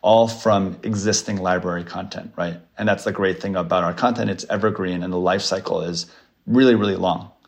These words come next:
Um, on Snapchat, we got to, you know, I think three or four hundred thousand subscribers within two months. And, and we're seeing engagement and watch time there really, really strong. So, um, we're really excited that we're not only able to lateral that way,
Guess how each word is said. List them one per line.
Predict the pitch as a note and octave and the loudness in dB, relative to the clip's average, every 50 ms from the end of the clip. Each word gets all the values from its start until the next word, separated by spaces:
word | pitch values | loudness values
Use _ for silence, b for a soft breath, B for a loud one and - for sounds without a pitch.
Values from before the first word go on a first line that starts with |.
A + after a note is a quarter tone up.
| b b b b b b b - | b b b b b b b 0
Um, | - G2+ G2 F#2 F2 F2 E2 - | 2 2 2 2 0 -2 -4 -4
on | G2+ G2 | -4 -4
Snapchat, | - - - A2+ G#2+ G#2 - - - - G2 F2+ F2 F2 - | -4 -2 2 2 2 2 2 0 0 2 2 2 2 0 -4
we | G#2+ G2+ | -8 -2
got | G2+ G2+ F2+ E2+ - | 0 0 0 0 -2
to, | - A2 | -4 -4
you | G2 F#2 F#2 F2 | -4 -2 -2 -2
know, | F2 E2 E2 E2 E2+ - _ _ _ - | -2 -2 -4 -6 -10 -14 _ _ _ -10
I | - - | -10 -8
think | - F#2+ F#2 - - _ _ _ _ _ _ _ - | -6 -8 -8 -10 -14 _ _ _ _ _ _ _ -4
three | - A#2 A#2 | 2 4 4
or | G2+ | 4
four | F#2 - A2 G2+ | 4 2 -2 -2
hundred | F2+ F#2+ G2 F2+ F2 | -2 -2 -4 -2 0
thousand | G2 F#2 F2 G2+ G2 | 0 0 0 -2 -6
subscribers | - - - - - - F2+ F2+ F2+ F2 F#2+ | -8 -8 -10 -8 -6 -4 -4 -4 -6 -6 -10
within | - - F#2+ F2+ F2 | -10 -8 -8 -8 -6
two | E2+ - - G#2+ | -6 -6 -4 -4
months. | F#2 F2 F2 F2 E2 E2+ - - - - _ - | -4 -4 -4 -4 -6 -6 -8 -10 -10 -12 _ -8
And, | G2+ F#2 F2 E2+ E2+ B B B B B B B B | -6 -6 -6 -6 -10 B B B B B B B B
and | - G#2+ | -2 0
we're | G2+ G2 | 0 0
seeing | - - G#2+ G2+ G2 - | 0 0 0 -2 -2 0
engagement | A2+ A2 G2+ F#2+ F#2+ F#2+ F2+ - F#2 F2+ F#2 F2+ F2 | 0 -2 0 0 -2 -2 -2 -4 -4 -4 -4 -4 -4
and | F#2 F#2 F#2 | -6 -4 -4
watch | F2 F2 E2+ - - | -4 -4 -4 -8 -10
time | - F#2+ F#2 F2 | -10 -8 -8 -6
there | E2+ E2+ E2+ E2+ | -4 -4 -4 -4
really, | F2+ F#2 F2+ F2 F2 F2 | -2 -4 -4 -4 -4 -6
really | E2+ E2+ E2+ E2 | -6 -6 -6 -6
strong. | - - - F2+ E2+ E2+ F2 F2+ | -8 -6 -4 -4 -4 -4 -4 -6
So, | - - F#2+ F2+ F2+ B B B B B B B B B B - | 0 2 2 2 0 B B B B B B B B B B 2
um, | G2+ G#2 G2+ G2 F#2 F2 E2+ - | 2 4 4 4 2 0 0 4
we're | A#2 B2 B2+ | 6 8 8
really | C3 C3+ C#3 C3+ | 10 8 8 8
excited | B2 - - A#2+ A2+ A2+ A2+ G#2+ | 6 6 6 6 6 6 6 6
that | G#2 G2+ F#2+ | 6 6 4
we're | G#2+ A2 | 4 4
not | G#2+ G#2 G#2+ A2 | 4 4 6 6
only | A2 G#2+ G#2+ G#2+ G#2 G2 | 4 4 4 2 0 0
able | F#2+ G#2 G2+ G#2 | 0 0 -2 -2
to | G2+ - | -2 0
lateral | F2+ G2 F#2+ G2 G2 G2+ F#2+ F#2+ F#2+ | 2 4 6 6 6 6 4 4 6
that | G2+ G2+ F2+ - F#2+ | 4 4 4 4 2
way, | F#2+ F2+ F2+ F2 E2+ E2+ | 2 2 2 2 -2 -6